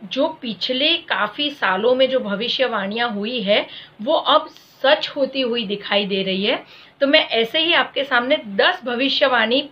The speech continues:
आज पढ़ के सुनाऊंगी, जिसको आप रिलेट कर सकते हैं अभी के राजनैतिक जीवन से लगते, अभी जो प्रसंग बन रहे हैं, उन सब से।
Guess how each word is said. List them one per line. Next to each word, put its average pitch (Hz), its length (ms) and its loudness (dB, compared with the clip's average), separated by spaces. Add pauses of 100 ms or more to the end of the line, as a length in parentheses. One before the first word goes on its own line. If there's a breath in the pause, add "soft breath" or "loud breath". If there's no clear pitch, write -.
(140)
आज 277 220 0 (140)
पढ़ 220 160 4
के 349 200 0
सुनाऊंगी, 214 760 2 (320 loud breath)
जिसको 269 340 0
आप 330 220 2
रिलेट 233 420 4
कर 262 240 0
सकते 262 360 0
हैं 302 120 4
अभी 247 340 -2
के 311 140 2
राजनैतिक 233 840 -2
जीवन 220 360 -4
से 247 140 2
लगते, 277 480 -2 (280 loud breath)
अभी 208 220 0
जो 269 140 6
प्रसंग 247 420 0
बन 220 220 2
रहे 220 240 2
हैं, 339 180 2
उन 240 180 0
सब 190 220 -6
से। 175 240 -4